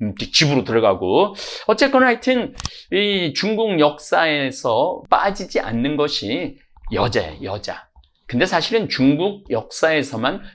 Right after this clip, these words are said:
빠지지 않는 것이 여자가 아니고 인류 역사를 보면은 여자하고 남자, 특히 권력을 쥔,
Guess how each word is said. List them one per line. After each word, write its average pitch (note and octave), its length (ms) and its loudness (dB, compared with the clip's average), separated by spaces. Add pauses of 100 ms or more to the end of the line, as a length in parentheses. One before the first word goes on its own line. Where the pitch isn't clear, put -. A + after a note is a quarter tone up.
(100)
빠지지 D#3 400 0
않는 G#2 260 -2
것이 G2 240 -4
여자가 G2+ 380 -2
아니고 A#2+ 600 -4 (240)
인류 F3+ 440 4
역사를 D#3+ 520 2
보면은 A2+ 580 -2 (240)
여자하고 A2 1300 4
남자, B2+ 540 4 (340)
특히 - 300 2
권력을 E3+ 640 4
쥔, C3+ 340 -2